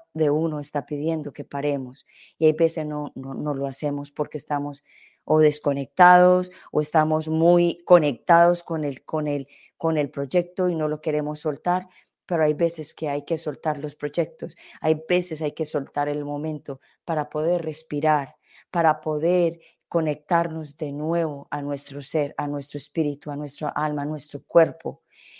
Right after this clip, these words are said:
Y eso es lo que estoy haciendo en este momento. De, de mi cuerpo ya dijo, "Gloria,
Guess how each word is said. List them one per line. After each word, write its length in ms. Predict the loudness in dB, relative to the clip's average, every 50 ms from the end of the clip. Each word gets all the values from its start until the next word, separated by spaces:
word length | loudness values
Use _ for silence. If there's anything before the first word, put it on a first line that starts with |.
| -16 _ -2
Y 240 | 2 4 6 8
eso 240 | 8 8 8 6 0
es 60 | 0
lo 80 | 0 -2
que 80 | -2 -4
estoy 180 | -6 -4 -4 -4
haciendo 280 | -4 -4 -8 -8 -6
en 100 | -6 -8
este 200 | -8 -10 -10 -8
momento. 600 | -6 -6 -4 -4 -4 -6 -6 -8 -10 -14 -16 -16 _ _ _ _ _ _ _ _ _ _ 4
De, 320 | 6 6 6 6 2 -2 -4
de 200 | 0 0 0 2
mi 100 | 0 -2
cuerpo 300 | -2 -2 -2 0 0 0
ya 180 | 0 2 2 2
dijo, 400 | 2 2 0 -2 -4 -8 -8 -2
"Gloria, 500 | 4 6 8 8 6 4 0 -4 -8 -14